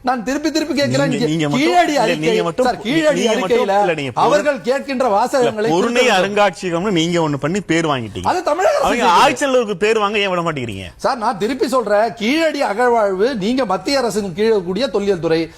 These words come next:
Speaker 1: அவர்கள் செய்த அறிக்கை, இது மாநில அரசு செஞ்ச அறிக்கையா?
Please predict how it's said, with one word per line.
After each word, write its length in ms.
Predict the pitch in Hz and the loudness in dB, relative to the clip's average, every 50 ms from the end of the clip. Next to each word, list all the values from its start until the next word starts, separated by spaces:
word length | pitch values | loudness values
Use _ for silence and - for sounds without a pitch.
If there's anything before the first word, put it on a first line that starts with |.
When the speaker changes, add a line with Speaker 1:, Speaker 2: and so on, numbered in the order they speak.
| - - - | -20 -8 -4
Speaker 1:
அவர்கள் 360 | - 180 240 269 277 262 214 | -2 0 0 0 -2 -2 -2
செய்த 280 | - 202 220 226 240 | -2 -2 0 0 0
அறிக்கை, 480 | 180 170 175 165 135 170 170 170 160 160 - - | 0 0 -2 -2 0 2 2 2 0 -2 -6 -4
இது 180 | 185 196 226 214 | -2 0 0 0
மாநில 340 | 196 208 240 269 254 240 | 0 -2 0 0 0 2
அரசு 220 | 214 190 143 190 175 | 0 0 0 -2 -2
செஞ்ச 260 | 160 180 175 175 170 | -2 0 0 0 0
அறிக்கையா? 360 | 160 151 156 156 143 131 - | 0 0 0 0 0 0 -2